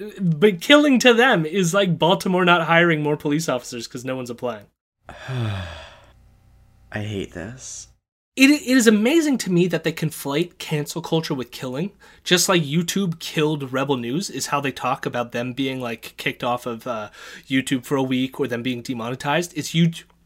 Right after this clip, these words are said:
Speaker 1: YouTube's trying to kill Rebel News. And here wokeness is killing the police. Yet a police officer actually killed George Floyd,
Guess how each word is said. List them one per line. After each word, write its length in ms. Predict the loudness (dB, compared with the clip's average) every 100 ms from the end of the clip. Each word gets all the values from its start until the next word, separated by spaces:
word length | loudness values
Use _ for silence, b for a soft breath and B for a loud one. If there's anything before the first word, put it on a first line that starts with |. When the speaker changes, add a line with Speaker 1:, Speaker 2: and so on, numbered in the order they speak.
| _
Speaker 1:
YouTube's 500 | 2 6 6 6 2
trying 220 | 2 2 2
to 80 |
kill 400 | -2 4 6 6
Rebel 240 | 4 2 -2
News. 380 | -6 -10 -14 -16 B B B B
And 120 | 0
here 240 | 6 6 6
wokeness 520 | 10 8 8 -4 -2
is 100 | -6
killing 340 | -4 -2 0
the 80 | -2
police. 520 | -6 -8 -8 -10 -14 B B B B
Yet 220 | 4 6
a 80 | 2
police 480 | 6 6 8 4 4
officer 520 | 0 2 -2 -2 -2 4
actually 480 | 4 4 0 0
killed 360 | -2 2 2 2
George 320 | 2 2 2
Floyd, 460 | -4 -2 -2 -4